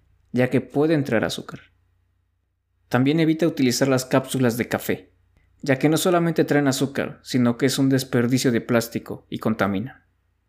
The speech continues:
En resumen, que tu compra sea en su mayoría de elementos que no lleven etiquetas. Eso significa que son frescos.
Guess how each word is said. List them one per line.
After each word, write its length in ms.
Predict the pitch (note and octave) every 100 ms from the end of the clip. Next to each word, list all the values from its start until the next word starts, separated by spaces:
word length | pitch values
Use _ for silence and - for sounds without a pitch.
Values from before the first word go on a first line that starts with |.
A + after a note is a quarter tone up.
| _ _ _ _ _ _ _ _ -
En 140 | C#3
resumen, 420 | D3+ D3+ C3 G#2 -
que 140 | - C3+
tu 240 | D3 C#3
compra 720 | E3 G#3 G#3+ A#2 G#2+ - - _ _
sea 240 | - D3
en 80 | D3+
su 120 | F3
mayoría 360 | D#3 B2+ B2 C3+
de 80 | C3+
elementos 520 | A#2+ A#2+ A#2+ B2 A#2+
que 160 | -
no 120 | A2+ A#2
lleven 400 | A#2+ A#2+ A2 -
etiquetas. 840 | A#2 - - G#2+ - - - - _ _ _ _ _ _ -
Eso 180 | C#3 C#3+
significa 520 | C#3 B2 A#2 B2+ B2
que 100 | C3
son 180 | B2 A2
frescos. 640 | A#2+ A#2 - - - _